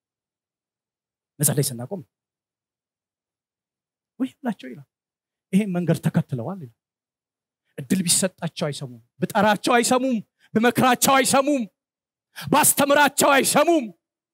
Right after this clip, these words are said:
ብገስጻቸው አይሰሙም። ይሄ ዘመን እኮ ምን አይነት ጄኔሬሽን እንደፈጠርን ብታየው። እኔ ብዙ ቦታ ሄዳለሁ፣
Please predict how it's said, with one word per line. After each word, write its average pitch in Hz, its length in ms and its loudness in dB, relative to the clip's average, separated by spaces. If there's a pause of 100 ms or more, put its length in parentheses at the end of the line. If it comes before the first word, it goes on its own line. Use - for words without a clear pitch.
(680)
ብገስጻቸው 330 760 4
አይሰሙም። 330 580 4 (1300)
ይሄ 196 140 2
ዘመን 269 300 0
እኮ 311 140 -8 (1300)
ምን 220 220 0
አይነት 254 340 0
ጄኔሬሽን 247 540 2
እንደፈጠርን 208 640 0
ብታየው። 175 340 -2
እኔ 180 160 -2
ብዙ 196 220 -4
ቦታ 208 220 -2
ሄዳለሁ፣ 120 360 -2